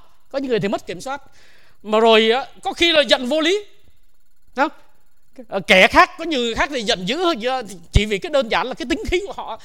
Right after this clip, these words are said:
ừ, giận dữ vậy thôi. Nhưng mà cái cơn giận thánh khiết của Đức Chúa Trời cho chúng ta biết, Kinh Thánh cho chúng ta biết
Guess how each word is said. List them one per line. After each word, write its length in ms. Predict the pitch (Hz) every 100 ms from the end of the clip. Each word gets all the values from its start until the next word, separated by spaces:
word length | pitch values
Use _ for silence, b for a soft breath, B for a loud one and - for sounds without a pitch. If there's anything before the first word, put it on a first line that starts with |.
| B -
ừ, 100 | 226 208 220 220 180 208 226 208 214
giận 200 | 190 196
dữ 100 | 269
vậy 100 | 269
thôi. 120 | 220 214 - - - - - - - - - - - b b b b b b
Nhưng 120 | 285
mà 60 | 254
cái 120 | 330
cơn 320 | 339 339 311
giận 220 | 269 208 -
thánh 120 | 349 440
khiết 220 | - 466 -
của 80 |
Đức 100 | 233 285
Chúa 80 |
Trời 260 | 269 247 202
cho 160 | 214 269
chúng 160 | 294
ta 120 | 294
biết, 200 | 254 294
Kinh 120 | 294 269
Thánh 140 | 311
cho 80 | 294
chúng 220 | 320 320
ta 120 | 294
biết 240 | 285 349